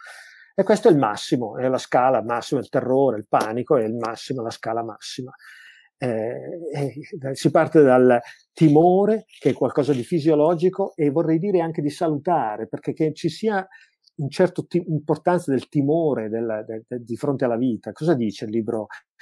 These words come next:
dei Proverbi nove dieci, ma lo ripete anche il Sal-, i Salmi, lo ripete anche il Siracide? "Il timore del Signore è il principio della sapienza."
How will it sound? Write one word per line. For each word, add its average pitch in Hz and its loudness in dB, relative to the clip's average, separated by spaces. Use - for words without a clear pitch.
dei 127 2
Proverbi 123 0
nove 117 0
dieci, 113 2
ma 113 -6
lo 113 0
ripete 117 -4
anche 110 -6
il 107 -4
Sal-, 123 0
i 107 -2
Salmi, 123 0
lo 113 0
ripete 117 -2
anche 110 -6
il - -8
Siracide? 120 -2
"Il 120 -4
timore 156 6
del 127 6
Signore 135 0
è - 4
il 120 0
principio 117 -8
della 107 -8
sapienza." 117 -4